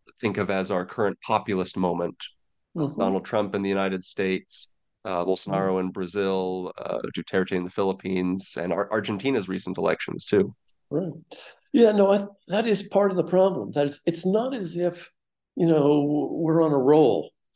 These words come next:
Speaker 2: <laughs> so to speak, uh, as, as the democracies sort of were in the nineties. Uh,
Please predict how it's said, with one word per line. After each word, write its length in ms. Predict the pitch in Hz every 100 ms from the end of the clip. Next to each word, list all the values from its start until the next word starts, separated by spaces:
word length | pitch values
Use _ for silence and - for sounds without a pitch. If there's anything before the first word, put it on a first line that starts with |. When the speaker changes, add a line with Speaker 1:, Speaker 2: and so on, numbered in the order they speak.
| -
Speaker 2:
<laughs> 560 | - 180 - - 240 208
so 240 | - 160
to 100 | 123
speak, 460 | 113 - 117 98 - - - -
uh, 60 | 160
as, 480 | 170 - 165 160 170
as 240 | 180 160
the 120 | 156
democracies 840 | 156 147 160 165 165 - 151 120 -
sort 400 | - 208 190 170
of 160 | 165
were 600 | 139 147 165 139 110 - -
in 220 | 113 107
the 80 | 107
nineties. 680 | 107 104 101 98 - - _ _ _ - - - -
Uh, 220 | 143